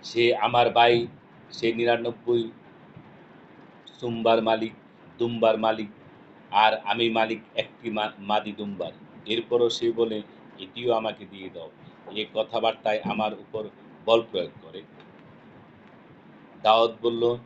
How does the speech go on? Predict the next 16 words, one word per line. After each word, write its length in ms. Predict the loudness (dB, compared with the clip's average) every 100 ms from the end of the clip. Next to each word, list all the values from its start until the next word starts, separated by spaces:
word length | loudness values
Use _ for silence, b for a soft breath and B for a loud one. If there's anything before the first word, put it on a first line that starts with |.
| -20 -14
"সে 220 | -4 -2
তোমার 400 | -2 0 0 0
দুম্বাটিকে 600 | -8 -2 -2 -2 -6 -8
নিজের 380 | -8 -6 -6 -6
দুম্বার 340 | -8 -2 -2
সাথে 300 | -2 -8 -12
সংযুক্ত 600 | -14 -12 -14 -16 -20 -16 -10
করার 280 | -4 -4 -2
দাবি 240 | -2 -2 -4
করে 240 | -4 -4 -6 -12 -20 -12
তোমার 260 | -6 0 -2 -2
প্রতি 220 | -12 -8
অবিচার 420 | -6 -6 -2 -4
করেছে। 420 | -4 -10 -10 -14 -20 -20 -20 -20 -20 -20
শরিকদের 580 | -12 -2 0 0 -4 -2
অনেকেই 520 | -2 -2 -6 -6 -6